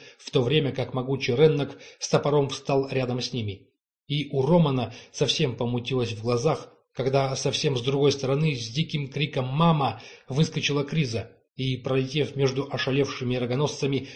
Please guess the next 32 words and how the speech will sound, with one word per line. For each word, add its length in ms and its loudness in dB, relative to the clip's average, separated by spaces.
встала 540 2
рядом 280 -2
с 60 -8
братом. 400 -4
Никто 380 4
из 260 -4
них, 260 2
в 60 -6
отличие 420 -2
от 200 -6
Романа, 420 2
не 140 4
знал 440 2
лекаря 400 0
Симона, 640 -2
не 100 0
сидел 440 2
у 60 -4
него 220 0
за 120 0
столом, 480 -2
не 320 0
задыхался 720 0
от 280 -8
ужаса 440 0
перед 260 0
воплощением 640 -2
Ройгу, 480 0
не 100 0
спорил 440 2
о 100 -2
том, 360 2